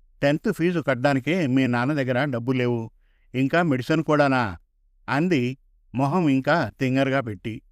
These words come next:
చూడు, వాళ్ళు వారం రోజులుండి వెళ్ళిపోతారు. నువ్వు అనవసరంగా గొడవలు చేయకు. చక్కగా నాలుగు రకాల వంటలు చేసిపెట్టు. దానితో వారం అనుకున్న వాళ్ళు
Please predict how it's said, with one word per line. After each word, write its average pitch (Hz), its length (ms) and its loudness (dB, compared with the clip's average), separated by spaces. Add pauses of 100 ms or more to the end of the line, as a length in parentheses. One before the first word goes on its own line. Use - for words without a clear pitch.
(960)
చూడు, 160 300 2 (440)
వాళ్ళు 139 280 2
వారం 135 480 2
రోజులుండి 143 420 0
వెళ్ళిపోతారు. 127 720 -2 (480)
నువ్వు 147 180 4
అనవసరంగా 156 480 0
గొడవలు 131 440 -2
చేయకు. 127 380 -4 (520)
చక్కగా 165 560 0
నాలుగు 135 400 0
రకాల 131 460 0
వంటలు 131 500 -2 (120)
చేసిపెట్టు. 120 560 -6 (600)
దానితో 156 500 2
వారం 139 360 4
అనుకున్న 143 320 0
వాళ్ళు 147 540 2